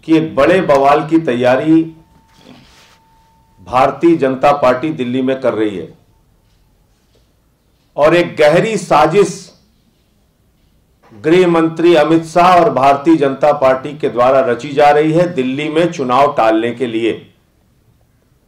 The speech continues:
पहले आपने देखा जामिया की घटना हुई, वहां एक अपराधी तमंचा लहराते हुए गोली चलाता है।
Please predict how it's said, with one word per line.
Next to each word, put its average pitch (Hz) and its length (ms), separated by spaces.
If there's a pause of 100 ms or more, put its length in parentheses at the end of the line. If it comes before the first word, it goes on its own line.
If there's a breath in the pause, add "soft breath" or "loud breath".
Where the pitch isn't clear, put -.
(1200)
पहले 160 500
आपने 170 340
देखा 165 300
जामिया 160 460
की 175 120
घटना 160 320
हुई, 175 480 (2250)
वहां 135 240
एक 175 260
अपराधी 165 420
तमंचा 165 500
लहराते 165 420
हुए 170 160
गोली 160 300
चलाता 165 460
है। 180 340